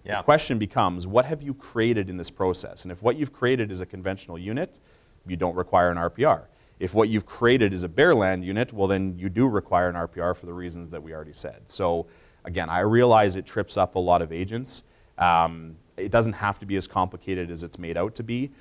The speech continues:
Speaker 2: There's two types of condominiums. Either it's bare land or it's conventional, and this idea of barely blended is simply phased development. It's building out a project in phases rather than doing it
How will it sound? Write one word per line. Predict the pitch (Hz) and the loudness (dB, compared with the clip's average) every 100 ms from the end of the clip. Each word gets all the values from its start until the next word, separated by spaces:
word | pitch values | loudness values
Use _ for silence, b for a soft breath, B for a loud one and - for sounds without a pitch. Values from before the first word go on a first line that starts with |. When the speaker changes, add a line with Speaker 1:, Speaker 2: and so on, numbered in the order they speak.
| b _ - | b _ -4
Speaker 2:
There's | 95 92 | -2 0
two | - 151 | -2 -4
types | 147 123 120 | 0 0 0
of | 107 | -2
condominiums. | - 101 92 78 62 82 | 0 2 0 -8 -10 -6
Either | 90 92 | 0 0
it's | 90 | 0
bare | 87 110 131 | 2 4 4
land | 120 113 | 2 2
or | 104 | 2
it's | 95 | 2
conventional, | - 90 85 95 131 147 165 - | -4 -8 -6 -6 -2 -2 -2 -6
and | 98 | -4
this | 92 | 0
idea | 98 98 107 123 | 2 2 0 0
of | 110 90 | -2 -2
barely | 95 104 98 | -2 0 -2
blended | 85 90 123 139 | -4 -4 -2 -2
is | 101 | -4
simply | - - 113 120 | -4 -2 -4 -6
phased | 101 - 104 101 98 98 98 | -8 -6 -2 0 -2 -6 -14
development. | 90 85 69 58 - | -4 -4 -4 -10 -16
It's | 87 | -14
building | 92 98 107 107 101 | -6 -2 0 0 0
out | 95 | 0
a | 87 | 0
project | - 92 87 90 - b b b b | -2 -2 -2 -4 -6 b b b b
in | 104 107 | -2 0
phases | 104 131 135 95 87 90 | 0 2 4 2 -2 -2
rather | 87 92 | 2 4
than | 92 | 2
doing | 87 87 | -2 -8
it | 87 | -10